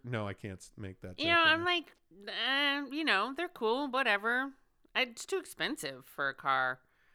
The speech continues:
Speaker 1: But they're really fast.
Speaker 2: I've never been in one.
Speaker 1: They're really fast.
Speaker 2: Okay.
Speaker 1: Um, yeah, you're, you're at least a hundo to get into a good Tesla, I think.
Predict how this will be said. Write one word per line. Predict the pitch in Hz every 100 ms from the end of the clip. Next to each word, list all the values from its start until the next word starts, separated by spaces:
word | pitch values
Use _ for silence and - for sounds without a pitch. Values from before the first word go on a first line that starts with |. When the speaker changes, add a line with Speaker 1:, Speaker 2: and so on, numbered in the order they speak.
| _ _ _ _ _ -
Speaker 1:
But | 113
they're | 95
really | 85 113 85
fast. | - 82 - - - _ _ _ _ _ _ _ _ _ -
Speaker 2:
I've | 208
never | 233 262
been | 202 254
in | 262
one. | 143 123 139 - -
Speaker 1:
They're | 120 113
really | 95 104 95 90
fast. | - 78 73 - - - - - - - - 180
Speaker 2:
Okay. | 269
Speaker 1:
Um, | 196 196 196 196 196 190 -
yeah, | 196 214
you're, | 202 240 247 240
you're | 190 202
at | 170
least | 175 151
a | 135
hundo | 143 131 101 78 71 - _
to | -
get | 117 117
into | 107 101 117
a | 98
good | 90 92
Tesla, | - 85 - 85
I | 71
think. | - 71 73